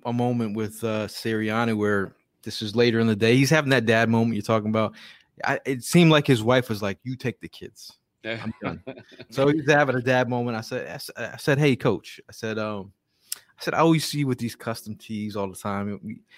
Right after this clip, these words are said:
Speaker 1: I was like, "Where are the custom shoes?" And he's like, I was like, "I don't have any." I was like, he's like, "You're gonna make me some?" I was like,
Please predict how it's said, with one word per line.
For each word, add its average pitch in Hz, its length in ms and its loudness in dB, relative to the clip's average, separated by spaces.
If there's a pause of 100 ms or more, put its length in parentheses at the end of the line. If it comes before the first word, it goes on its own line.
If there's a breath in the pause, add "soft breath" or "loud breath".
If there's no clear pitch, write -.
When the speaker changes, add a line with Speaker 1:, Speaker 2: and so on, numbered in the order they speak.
(200 loud breath)
Speaker 1:
I - 40 -8
was 104 80 -4
like, 107 300 -2 (280)
"Where 135 260 -2
are 143 40 0
the 131 80 -2
custom 123 460 -2
shoes?" 110 500 -4
And 110 60 -4
he's 101 160 -4
like, 101 300 -4 (420 soft breath)
I - 60 -8
was - 120 -4
like, - 120 -8
"I 208 60 2
don't 131 140 0
have 165 280 0
any." - 260 -12 (100)
I 110 60 -4
was 104 120 -4
like, 101 180 -2 (380)
he's 113 140 -8
like, 104 200 -4
"You're 113 100 0
gonna 101 80 0
make 135 220 0
me 196 60 -4
some?" 226 280 -2
I 190 60 -2
was 98 100 -2
like, 87 160 -2